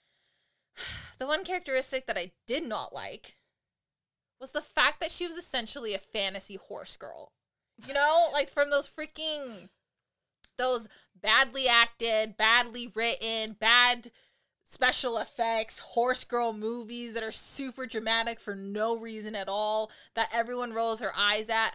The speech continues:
Speaker 1: I don't know if you can tell, but I have a bias against horse girl movies.
Speaker 2: I had no idea, <laughs>
Speaker 1: <laughs>
Speaker 2: personally, myself. <laughs>
Speaker 1: And so, <laughs> while I was reading, like, she's obviously, like, Kate is very much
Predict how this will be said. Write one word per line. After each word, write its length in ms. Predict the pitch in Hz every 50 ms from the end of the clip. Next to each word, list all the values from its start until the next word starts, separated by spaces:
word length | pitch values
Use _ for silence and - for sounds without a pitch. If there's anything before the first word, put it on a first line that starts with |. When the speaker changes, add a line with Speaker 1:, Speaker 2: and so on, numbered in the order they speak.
| - -
Speaker 1:
I 120 | 208 214
don't 320 | 220 - - 208 220 226 220
know 100 | 226 226
if 140 | 240 - 247
you 100 | 226 -
can 160 | - 208 202
tell, 300 | - - 208 202 208 196
but 100 | - -
I 60 | -
have 200 | 196 220 208 202
a 60 | 202 202 185 -
bias 400 | - 208 185 202 202 208 208 -
against 520 | - 220 208 - 320 - 208 208 202 - - _ -
horse 260 | 208 196 202 - -
girl 300 | - - 233 247 233 220
movies. 440 | 233 240 233 226 226 - 233 220 247 233
Speaker 2:
I 160 | 247 302 339
had 240 | 294 302 240 220 208
no 160 | 208 208 196
idea, 400 | 180 175 175 190 190 117 - 180 294 - 359 - 302
<laughs> 300 | - 320 - 320 - -
Speaker 1:
<laughs> 240 | 262 381 349 294 277
Speaker 2:
personally, 600 | 349 262 277 285 - 240 208 180 175 180 180 180 180
myself. 520 | 196 196 254 - 226 220 196 196 214 - 294 -
<laughs> 40 | - 403 370 - 466 - - 508 - - 571 - - _ _ _ _ _ _ _ _ _ _ _ _ _ _ _ _ _ _ _ _ _ _ _ -
Speaker 1:
And 380 | 269 311 320 320 320 349 254 - -
so, 300 | - - - - 302 330 - - -
<laughs> 480 | 302 294 - _ _ - _ _ _
while 140 | - 277 330 349
I 120 | 349 381
was 180 | 381 349 320 339
reading, 240 | 392 403 - 277 233 -
like, 180 | 247 277 -
she's 220 | - - 320 311 -
obviously, 800 | - 247 269 269 269 320 - - - 254 233 220 208 175 - _
like, 300 | - 202 208 202 202 _ - - - _ _ _ _ _
Kate 380 | - - - 294 311 302 - -
is 200 | - 233 214 220
very 340 | 214 - 226 226 240 240 247
much 580 | 226 208 196 190 180 - - - - - -